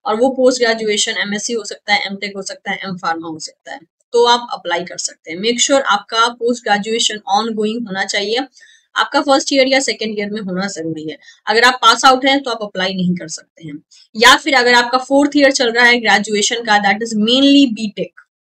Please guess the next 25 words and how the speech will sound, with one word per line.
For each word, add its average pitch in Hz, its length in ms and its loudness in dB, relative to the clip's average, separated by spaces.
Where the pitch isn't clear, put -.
from 247 200 2
the 262 140 2
recognized 240 560 2
university, 240 580 -2
तो 262 140 0
भी 285 120 4
आप 269 180 4
apply 185 340 -2
कर 156 120 -10
सकते 165 400 -14
हैं। 160 140 -14
अगर 214 160 2
आपका 233 260 2
बीटेक 247 380 0
complete 254 380 -2
हो 233 100 2
गया 220 180 0
है 208 260 -2
या 233 260 2
फिर 240 260 2
एमएससी 233 360 0
complete 240 420 -6
हो 214 80 0
गया 208 160 2
है 220 140 -2